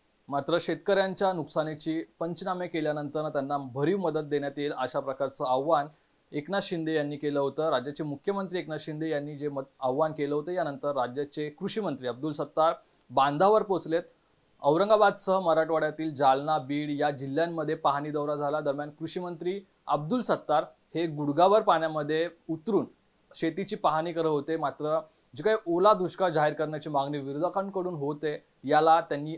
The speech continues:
अशा प्रकारे एक वक्तव्य केलं की राज्यामध्ये ओला दुष्काळ जाहीर करण्याची कोणतीही परिस्थिती निर्माण झाली नाही, अशा प्रकारचं त्यांनी वक्तव्य केलं होतं. मात्र आज ते गुडघाभर पाण्यामध्ये उतरून शेतीची पाहणी करत असताना देखील त्यांना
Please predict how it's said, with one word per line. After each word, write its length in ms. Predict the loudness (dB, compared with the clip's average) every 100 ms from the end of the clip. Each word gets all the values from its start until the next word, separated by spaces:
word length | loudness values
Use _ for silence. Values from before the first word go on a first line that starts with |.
| -8
अशा 160 | -6
प्रकारे 380 | -6 -4 -4 -4
एक 120 | -6
वक्तव्य 400 | -8 -4 -2 -2
केलं 200 | -2 -2
की 340 | -4 -6 -8 _ _
राज्यामध्ये 640 | -2 -2 0 0 0 -2 -2
ओला 240 | 0 2 2
दुष्काळ 380 | 0 -4 -2
जाहीर 260 | -2 -2 -4
करण्याची 480 | -4 -6 -6 -8 -8
कोणतीही 540 | -6 -8 -6 -8 -8
परिस्थिती 600 | -6 -6 -6 -6 -6 -4
निर्माण 360 | -4 -6 -4 -4
झाली 240 | -6 -6
नाही, 140 | -6 -6
अशा 160 | -6
प्रकारचं 420 | -6 -4 -4 -6 -6
त्यांनी 180 | -6
वक्तव्य 360 | -6 -8 -6 -4
केलं 220 | -2 0
होतं. 280 | 2 2 -2 -4 _ -6
मात्र 160 | -2 -2
आज 320 | 4 6 6 2
ते 360 | -2 -2 -4 _ -12 -2
गुडघाभर 420 | 2 4 4 4
पाण्यामध्ये 540 | 4 2 0 -4 -4
उतरून 400 | -4 -6 -6 -6
शेतीची 420 | -6 -4 -4 -4
पाहणी 320 | -2 0 0 0
करत 200 | -4 -4
असताना 400 | -6 -2 0 0
देखील 300 | -2 -6 -4
त्यांना 260 | -4 -2